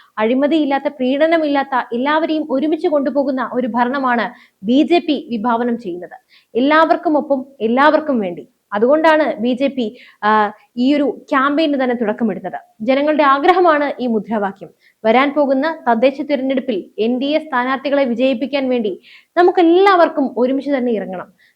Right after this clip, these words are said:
ഇടതും വലതും മതിയായി എന്ന് കേരളത്തിലെ ജനങ്ങൾ ഒറ്റ ശ്വാസത്തിൽ പറയുമ്പോൾ, ഒരുപോലെ പറയുമ്പോൾ, ഇനി അത് തിരഞ്ഞെടുപ്പിൽ മാത്രം പ്രതിഫലിച്ചാൽ മതി. അഴിമതിയും പ്രീണനവും വിലക്കയറ്റവും തൊഴിലില്ലായ്മയും ഇല്ലാതാക്കിയ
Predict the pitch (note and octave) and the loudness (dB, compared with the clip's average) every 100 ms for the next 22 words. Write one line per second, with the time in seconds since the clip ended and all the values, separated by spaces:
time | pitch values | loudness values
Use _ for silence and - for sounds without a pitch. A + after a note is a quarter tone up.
0 | _ _ - C4+ C4+ E4 D#4 A#3 C4 D4 | _ _ -4 -2 0 0 -2 0 4 4
1 | F4 D#4+ C4 C4 D4+ E4 E4 D4 A#3 - | 2 0 0 2 4 4 4 2 -2 0
2 | C4 C4+ C#4+ D#4+ C#4 C#4 D4 D4 A3+ B3 | 0 0 0 0 2 0 0 0 0 -2
3 | D#4+ E4 D4 D4 D4+ D#4 D4 C4+ C4+ C4 | -2 0 0 0 -2 -2 0 0 2 2
4 | G3+ G#3 C4 C#4+ E4 E4+ D#4 C#4 C#4 B3 | 2 0 -2 2 2 2 2 0 0 0
5 | E3 - C4+ D4+ F4 D4 G#3+ C4 C4 D4 | -2 -4 0 2 4 4 2 0 0 0
6 | D4 C4 A#3+ B3 C#4+ B3+ A#3+ A#3+ A3+ A3+ | 0 0 0 0 -2 -2 -2 -2 -2 -2
7 | G#3+ F#3 F3 D#3 - G#3+ B3 C4 C4 C#4 | -4 -4 -8 -10 -4 0 2 0 0 -2
8 | C4+ C4 C4 C#4 C#4 B3+ A#3+ B3 B3 C#4 | -2 -2 0 0 -2 0 -2 -2 -2 -2
9 | C#4 C4+ A#3+ A3+ A#3+ C4 C#4+ C#4+ C4+ C4 | -2 -4 -4 0 0 0 -2 0 0 0
10 | B3+ A3 A#3 C4 C4+ C4 B3 G#3+ | -2 -2 -2 -2 -2 -4 -2 -2